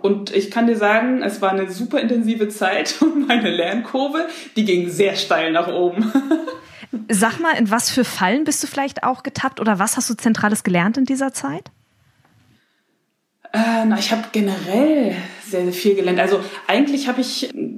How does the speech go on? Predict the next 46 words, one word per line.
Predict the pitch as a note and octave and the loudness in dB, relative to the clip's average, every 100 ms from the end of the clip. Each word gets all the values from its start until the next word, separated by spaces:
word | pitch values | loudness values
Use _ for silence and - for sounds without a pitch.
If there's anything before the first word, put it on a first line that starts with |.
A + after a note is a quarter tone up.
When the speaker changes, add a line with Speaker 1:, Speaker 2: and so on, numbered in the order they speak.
| - G#3+ | -10 -2
Speaker 1:
gelernt | A3+ A3 G#3+ G#3 G#3 A3 A3+ - | 2 4 4 4 4 2 0 2
auch, | G3 G3 - - | 2 0 -4 -2
äh, | G3 F#3+ | -2 -2
wer | F3+ F3+ G3+ G3+ | -10 0 2 2
ich | G3+ - - | 0 -4 0
bin | G3 A3 C#4+ F#4+ - - - - - | 2 4 2 0 -6 -16 -20 -10 -2
und, | G3 G3 F#3+ - | 0 0 -4 -2
äh, | G3 | -2
was, | F#3+ F#3+ - - - - | -2 -6 -12 -18 -20 -10
äh, | C#3+ F3+ F3+ | -4 -4 0
wo | G3 G#3 | 2 2
ich, | - - | 0 0
wo | G3 | 2
ich | G3 | 2
hin | - A#3+ B3 | 4 2 4
will | A#3+ A#3+ | 2 2
auch. | A2 A#3+ E4+ E4+ - _ _ - - | 0 0 -2 -6 -14 _ _ -20 -12
Und | - | -2
natürlich, | G3 F#3+ G3+ G3+ | 0 2 2 2
also | F#3 F3+ | 2 0
generell, | F3+ E3+ E3+ F3 G3 F#3 | 0 0 2 4 4 2
ähm, | - F3 F3+ F3 F3 - - _ _ _ _ _ - | 0 2 2 2 -2 -6 -18 _ _ _ _ _ -14
na | E3+ G3 | 0 2
ja, | G3 F3+ E3 - - _ _ _ _ _ _ _ | 4 2 -2 -10 -20 _ _ _ _ _ _ _
ich, | - - | -8 -8
ich | - - | -6 0
wusste | C4 A#3+ | 2 2
am | G3 | 2
Anfang | A3+ A#3 G#3+ G#3+ | 2 2 2 2
zum | G#3 | 2
Beispiel | F#3+ F#3 G3 | 2 0 0
noch | F#3 | 2
nicht | G3 - | 0 0
so | F3+ | 0
richtig | F#3 F#3 F#3 - - | 0 2 0 0 2
irgendwie, | F3 F3 - E3+ E3 - | 4 2 2 -2 -2 -4
wer | D#3+ F3+ | 0 2
bin | F3+ F#3+ | 4 2
ich, | F#3 | 0
was | F3 - | -2 0
macht | F3 - | -2 -2
mich | F3+ F3+ | -2 2
und | |
meine | D#3+ D#3 | 2 2
Musik | D3+ D3 D3 | 0 -2 0
aus? | D3 C#3+ - - | -2 -2 -6 -12